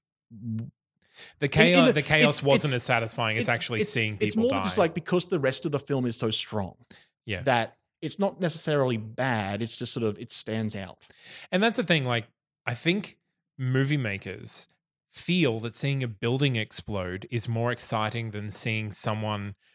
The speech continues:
Speaker 1: make a choice to kill another human being and see the consequences of that. That is
Speaker 2: Mm.
Speaker 1: always a much more affecting scene to me than saying, "Oh no, this building is full of people,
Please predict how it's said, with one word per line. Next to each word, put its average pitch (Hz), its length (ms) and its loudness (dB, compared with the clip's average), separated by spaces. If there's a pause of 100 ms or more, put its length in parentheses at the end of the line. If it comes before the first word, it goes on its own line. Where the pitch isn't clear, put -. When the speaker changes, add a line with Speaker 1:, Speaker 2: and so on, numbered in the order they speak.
(220)
Speaker 1:
make 123 280 0
a 127 60 2
choice - 680 0 (260)
to 101 80 -6 (160)
kill 185 520 2 (220)
another 135 380 2
human 135 400 0
being 107 540 -2 (460)
and 113 380 -2
see 127 360 0
the 120 100 -6
consequences 117 840 -4
of 117 180 -2
that. 170 280 -4 (260)
That 160 160 4
is 175 140 4
Speaker 2:
Mm. 151 40 2
Speaker 1:
always 139 200 2
a 123 60 2
much 123 260 -2
more 127 140 0
affecting 120 440 -2
scene 117 280 -2
to 113 100 -10
me 107 160 -4
than 104 220 -6
saying, 107 300 -4 (220)
"Oh 131 120 2
no, 139 180 4
this 117 160 0
building 143 300 0
is - 100 -4
full 123 220 0
of 104 140 -6
people, 110 500 0